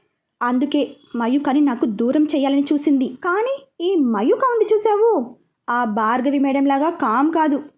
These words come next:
ఏదైనా తేడా వస్తే తనే తాళి కట్టేసి మన అందరికీ మొగుడవుతుంది. తనతో చాలా జాగ్రత్త. ఇదంతా నేనిచ్చిన అలుసు కాదు, తనంతట తానే తీసుకుంది అంటూ వెళ్ళిపోయాడు.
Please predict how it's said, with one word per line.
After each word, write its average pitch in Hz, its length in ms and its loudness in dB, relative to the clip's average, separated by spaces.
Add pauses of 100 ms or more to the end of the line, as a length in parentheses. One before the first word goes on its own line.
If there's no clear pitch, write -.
(340)
ఏదైనా 247 400 0
తేడా 294 380 0
వస్తే 302 440 0 (220)
తనే 302 320 0
తాళి 285 340 0
కట్టేసి 320 480 -2 (360)
మన 339 140 2 (120)
అందరికీ 330 440 2
మొగుడవుతుంది. 359 760 2 (480)
తనతో 277 240 -2
చాలా 247 420 0
జాగ్రత్త. 415 580 0 (580)
ఇదంతా 285 680 0
నేనిచ్చిన 277 480 0 (140)
అలుసు 339 300 0
కాదు, 339 500 0 (500)
తనంతట 262 360 0
తానే 254 380 -2
తీసుకుంది 415 640 0 (280)
అంటూ 381 220 0
వెళ్ళిపోయాడు. 381 560 2